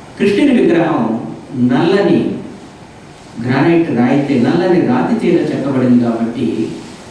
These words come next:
దానికి కాలాబాబు అని పిలిచేవాడు. అలా పిలవడానికి ఇంకో కారణం కూడా ఉంది. దానికి దగ్గరలోనే ఇంకొక సంపన్నుడు ఒక ఆలయాన్ని నిర్మించాడు. దాంట్లో చలువరాతి కృష్ణుని విగ్రహం ఉండేది. దానికి గోరాబాబు అని.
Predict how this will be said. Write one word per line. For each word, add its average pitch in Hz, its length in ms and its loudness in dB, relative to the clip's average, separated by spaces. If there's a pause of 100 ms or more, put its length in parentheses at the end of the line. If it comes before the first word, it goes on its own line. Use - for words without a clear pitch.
(500)
దానికి 135 600 2
కాలాబాబు 135 960 0
అని 120 100 0
పిలిచేవాడు. 117 600 -2 (580)
అలా 160 160 2
పిలవడానికి 170 500 2
ఇంకో 156 140 2
కారణం 147 440 0
కూడా 135 120 2
ఉంది. 113 360 0 (840)
దానికి 190 380 2
దగ్గరలోనే 175 580 2 (380)
ఇంకొక 196 300 0
సంపన్నుడు 165 840 0 (320)
ఒక 165 120 0
ఆలయాన్ని 165 500 2
నిర్మించాడు. 135 600 -2 (680)
దాంట్లో 175 240 2
చలువరాతి 185 720 2
కృష్ణుని 175 360 0
విగ్రహం 143 300 0
ఉండేది. 120 440 0 (920)
దానికి 151 420 2
గోరాబాబు 143 680 0
అని. 113 180 -2